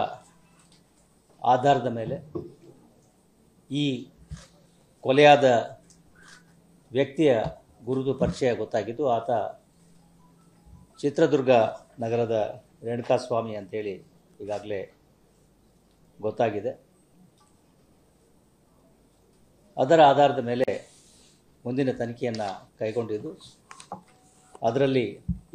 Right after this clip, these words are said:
ಈಗಾಗಲೇ ಹೇಳಿದ ಹಾಗೆ ಕನ್ನಡ ಚಿತ್ರರಂಗದ ಓರ್ವ ನಟ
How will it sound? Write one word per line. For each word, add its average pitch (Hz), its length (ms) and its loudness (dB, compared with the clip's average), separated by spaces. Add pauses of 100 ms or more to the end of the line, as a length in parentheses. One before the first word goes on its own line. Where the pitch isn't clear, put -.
ಈಗಾಗಲೇ 120 340 -2
ಹೇಳಿದ 113 260 -4
ಹಾಗೆ 110 220 -6 (1500)
ಕನ್ನಡ 143 200 4 (140)
ಚಿತ್ರರಂಗದ 120 640 -4
ಓರ್ವ 104 180 -4 (440)
ನಟ 110 120 -10